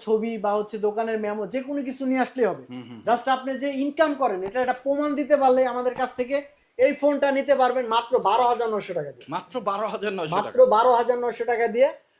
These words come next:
Speaker 1: আপনি Realme ফিফটিন ফাইভ জি ফোনটা নিতে পারবেন আমাদের কাছ থেকে। আর এই ফোনটা আমাদের কাছ থেকে কিনলেই ভাই গিফটের ছড়াছড়ি, কারণ এই ফোনটা কিনলে আপনি পেয়ে যাবেন একটা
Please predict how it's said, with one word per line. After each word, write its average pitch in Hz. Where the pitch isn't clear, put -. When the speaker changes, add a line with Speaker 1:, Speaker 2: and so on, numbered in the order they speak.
Speaker 1:
আপনি 196
Realme 240
ফিফটিন 285
ফাইভ 240
জি 262
ফোনটা 262
নিতে 254
পারবেন 240
আমাদের 226
কাছ 240
থেকে। 240
আর 247
এই 240
ফোনটা 247
আমাদের 233
কাছ 247
থেকে 247
কিনলেই 254
ভাই 208
গিফটের 254
ছড়াছড়ি, 233
কারণ 220
এই 254
ফোনটা 262
কিনলে 254
আপনি 240
পেয়ে 247
যাবেন 240
একটা 233